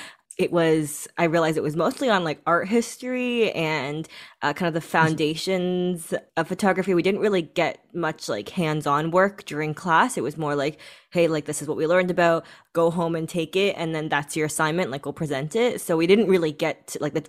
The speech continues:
Speaker 1: instructor didn't say, like, "This is what I S O is, this is what aperture is," and kind of hold your hand through it. And first it was really overwhelming, but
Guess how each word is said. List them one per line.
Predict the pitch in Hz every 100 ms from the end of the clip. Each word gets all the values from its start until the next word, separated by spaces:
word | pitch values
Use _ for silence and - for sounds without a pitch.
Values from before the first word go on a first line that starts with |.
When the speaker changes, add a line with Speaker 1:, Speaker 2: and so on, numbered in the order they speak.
| -
Speaker 1:
instructor | 170 - 160 165
didn't | 151 120
say, | 156 123
like, | 127
"This | -
is | 151
what | 156 -
I | 127
S | 135 -
O | 131
is, | 104 151
this | 147 147
is | -
what | -
aperture | 147 147 - 143 127
is," | 104 151
and | 139
kind | 160
of | 147 - - - - -
hold | 170 156
your | 143
hand | 160 147 196
through | 247 269
it. | 294 277
And | 143 147 143 - - -
first | 269 294
it |
was | 240
really | 175 175 -
overwhelming, | 165 156 151 160 165 135 135
but | 147 135 113